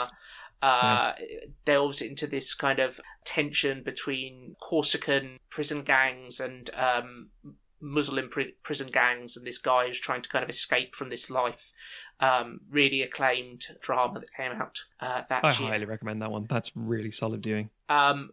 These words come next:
Speaker 2: Fish Tank, the, uh, Andrea Arnold film, fantastic performance from Michael Fassbender. Kind of one of the, sort of just as he was starting to take off and people take notice of him as an actor.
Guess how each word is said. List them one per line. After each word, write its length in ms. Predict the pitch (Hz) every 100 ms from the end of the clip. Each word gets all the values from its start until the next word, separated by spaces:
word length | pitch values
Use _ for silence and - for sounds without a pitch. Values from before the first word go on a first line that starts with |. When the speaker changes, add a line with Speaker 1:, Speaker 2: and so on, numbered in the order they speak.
| _
Speaker 2:
Fish 380 | - 240 220 -
Tank, 460 | 156 135 - - -
the, 380 | 139 139 131 -
uh, 360 | 139 131 123 -
Andrea 460 | 143 151 147 147 120
Arnold 580 | 147 143 135 131 - - -
film, 560 | 147 135 127 123 123 _ - -
fantastic 600 | 147 143 170 - - -
performance 440 | 147 147 135 127
from 160 | - 135
Michael 300 | 131 - 135
Fassbender. 640 | 135 123 - 127 123 120 -
Kind 140 | 160
of 140 | 165
one 160 | 170 170
of 140 | 151 - -
the, 360 | 139 160 165 - - -
sort 220 | - 165 147
of 80 |
just 300 | - 196 -
as 120 | 185 185
he 120 | 175
was 160 | 156
starting 420 | - 160 139 143 139
to 120 | -
take 300 | - 143 139
off 240 | 135 -
and 180 | 131 127
people 360 | 131 120 135 - - _ _ -
take 200 | - -
notice 420 | 139 127 139 -
of 80 | 117
him 180 | 127 120
as 100 | 117
an 60 | 123
actor. 440 | 127 - - 123